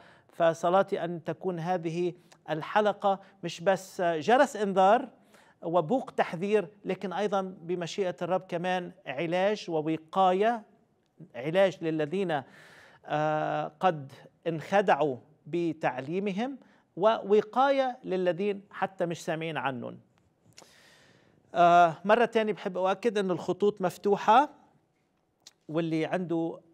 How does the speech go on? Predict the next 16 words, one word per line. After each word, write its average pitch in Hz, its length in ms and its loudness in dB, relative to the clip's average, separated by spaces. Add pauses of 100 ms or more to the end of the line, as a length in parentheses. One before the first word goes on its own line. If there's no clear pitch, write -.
(160)
آه، 143 500 -4
أي 254 120 0
سؤال 196 420 -2
عن 147 220 -4
هذه 175 280 -4
البدعة 165 360 -4
أو 165 280 -2
أي 302 120 0
بدعة 160 360 0
أخرى 170 360 0 (500)
أو، 160 280 2
آه، 143 280 4
حول 196 340 0
الكتاب 156 420 -4
المقدس، 156 540 -6
أحبائي، 160 640 -4